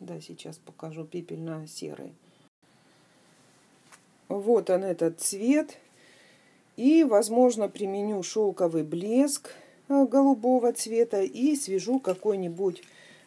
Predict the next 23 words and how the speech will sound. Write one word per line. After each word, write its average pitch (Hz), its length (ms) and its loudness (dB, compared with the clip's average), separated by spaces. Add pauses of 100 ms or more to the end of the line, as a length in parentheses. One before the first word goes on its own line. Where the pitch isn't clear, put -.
жаккард 214 760 0 (100)
по 190 220 2
низу, 175 560 -4 (220)
э, 160 300 -8
изделия 254 800 0 (260)
и 254 240 0
по 233 480 0
рукаву. 170 720 -2 (560)
Пока 208 320 6
ещё 214 400 2
это 190 260 2
не 208 160 -4
точно, 233 600 0
это 214 180 -2
я 185 180 -2
делюсь 190 480 -4
со 175 100 -6
сво-, 185 320 -4
э, 175 140 -6
своими 196 520 -2
мыслями 175 540 -6
с - 160 -8
вами, 175 520 -2